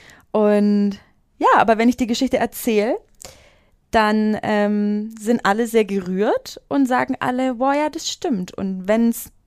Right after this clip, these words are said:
dafür gut ist, dass sich die Leute, die dann mein Tattoo sehen, äh, daran erinnert fühlen, dass das Leben eine feine Sache ist, egal wie schlecht es ihnen vielleicht in dem Moment gibt, dann, äh, haben sich die Schmerzen gelohnt.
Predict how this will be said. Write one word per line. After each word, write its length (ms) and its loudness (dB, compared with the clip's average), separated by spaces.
dafür 320 2
gut 220 -2
ist, 300 -4
dass 160 -4
sich 140 -6
die 160 0
Leute, 320 2
die 100 -6
dann 180 2
mein 240 2
Tattoo 300 -6
sehen, 320 -2
äh, 160 0
daran 240 0
erinnert 420 2
fühlen, 580 0
dass 360 -2
das 160 -10
Leben 180 0
eine 80 2
feine 280 -2
Sache 200 0
ist, 260 -4
egal 340 0
wie 80 -4
schlecht 260 -4
es 60 -14
ihnen 120 -2
vielleicht 240 -4
in 80 -2
dem 80 -2
Moment 260 -2
gibt, 200 -4
dann, 320 4
äh, 560 0
haben 220 2
sich 140 4
die 100 -2
Schmerzen 540 2
gelohnt. 640 0